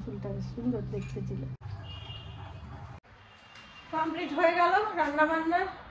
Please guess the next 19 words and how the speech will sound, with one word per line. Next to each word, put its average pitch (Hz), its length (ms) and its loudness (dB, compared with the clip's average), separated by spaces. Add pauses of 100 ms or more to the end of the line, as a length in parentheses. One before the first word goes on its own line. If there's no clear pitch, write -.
(120)
রান্নাঘরও 285 600 4
পরিষ্কার 294 480 0
পরিচ্ছন্ন 294 480 -2
হয়ে 277 200 0
গেছে 285 280 -6
সব, 269 220 -2
দেখো 269 220 -4 (680)
বাসন 262 320 0
কোসন 277 400 4
পরিষ্কার 285 480 2
হয়ে 269 180 4
গেছে। 277 460 2 (540)
এইবার 277 440 6
আমি 339 240 4
স্নানে 269 420 2
যাব, 311 260 4
স্নান 254 340 0
করে 302 240 6 (760)
ঠাকুর 269 240 -2